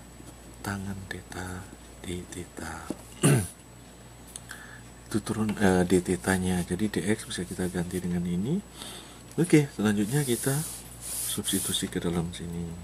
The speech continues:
Integral dari D X adalah akar tiga dari sekan theta dikalikan tangen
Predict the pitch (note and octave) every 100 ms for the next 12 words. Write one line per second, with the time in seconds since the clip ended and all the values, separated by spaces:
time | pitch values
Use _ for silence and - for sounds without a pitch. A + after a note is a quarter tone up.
0 | - - - - - - - - - -
1 | - - A#2+ B2 C3 C3 C#3 A#2+ A#2 G#2+
2 | G#2 A#2+ C#3 - G2+ F#2 G2 C3 C3+ -
3 | - - - - F2+ - F#2 F2 - -
4 | G#2 - G#2 G2 G#2 G2+ G2+ - E2+ -
5 | F2+ - - - - - - - - -
6 | F#2 F2+ - F2 F2 - F#2 F2+ - F#2
7 | F#2 F#2 F#2 E2+ F2 E2 D#2+ E2+ D#2+ D#2+
8 | E2 D#2+ D#2+